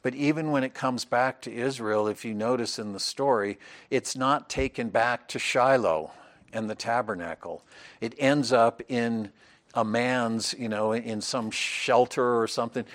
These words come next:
some, you know, shed or garage as we would think of it, uh, i-, in a man's house. It's not back in the, the sanctuary again.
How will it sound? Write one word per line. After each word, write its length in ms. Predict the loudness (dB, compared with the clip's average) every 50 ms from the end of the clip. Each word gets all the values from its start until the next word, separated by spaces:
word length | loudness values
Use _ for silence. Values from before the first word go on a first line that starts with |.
| -20 -18 -10
some, 480 | -6 -2 0 0 2 2 0 -2 -2
you 80 | -2 0
know, 360 | 2 2 2 2 0 -4 -10 -10
shed 420 | -6 -6 0 2 2 4 4 4 4
or 80 | 2
garage 600 | 0 2 2 6 8 10 10 10 8 6 4 -2
as 180 | -6 -8 -8 -6
we 120 | -6 -4
would 180 | -2 -4 -4 -4
think 260 | -6 -8 -8 -6 -6
of 140 | -6 -4 -2
it, 200 | -2 -2 -2 -4 -8
uh, 400 | -8 -4 -4 -2 0 -2 -2 -4 -6 _
i-, 140 | -10 -10 -8 -4
in 140 | -4 -2 -2
a 60 | -2
man's 540 | -2 0 0 2 2 0 0 -2 -2 -6 -8
house. 800 | -2 2 4 4 4 4 2 0 -4 -6 -8 -10 -10 -12 -14 -18 _ _ _ _ _ _ _ _ _ _ _ _ _ _ _ _ _ _ -20 -20 _ _
It's 180 | -8 -8 -6 0
not 360 | 4 4 4 4 4 2 4
back 360 | 4 4 6 4 0 -4 -8
in 260 | -6 -4 -2 -2 -2
the, 360 | 0 0 -2 -2 -2 -4 -6 -6
the 100 | -6 -6
sanctuary 800 | -4 -4 -4 -2 -4 -4 -6 -8 -8 -8 -6 -6 -6 -6 -6 -8
again. 480 | -10 -12 -12 -12 -12 -12 -12 -14 -16